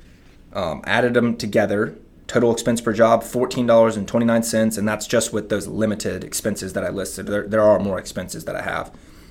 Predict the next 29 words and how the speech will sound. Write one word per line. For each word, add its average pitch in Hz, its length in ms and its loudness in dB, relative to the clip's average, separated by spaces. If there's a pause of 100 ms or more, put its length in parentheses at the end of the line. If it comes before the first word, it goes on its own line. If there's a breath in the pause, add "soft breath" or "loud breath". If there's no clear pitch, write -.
(160 loud breath)
Um, 92 320 -6
average 131 300 0
ticket - 260 -4
price 117 260 6
of - 120 -6
fifty, 113 420 0
so 110 140 0
I 98 80 0
lowered 107 360 4
it 98 260 -6
to - 280 -6 (220)
reflect 104 760 -4
the 104 80 -4
lower 95 340 -4
expenses. 90 640 -8 (520 loud breath)
Uh, 80 140 -2
profit 117 300 4
per 120 100 -2
job, 113 360 4
fifty, 131 500 -2 (220 loud breath)
minus 131 420 0
the 95 140 -8
expenses, 143 440 -2
fourteen 107 360 -4
twenty-nine 113 640 0 (260 loud breath)
equals 110 440 -2
thirty-five 107 520 0
seventy-one. 110 800 -2 (1120 soft breath)
Um, - 520 -6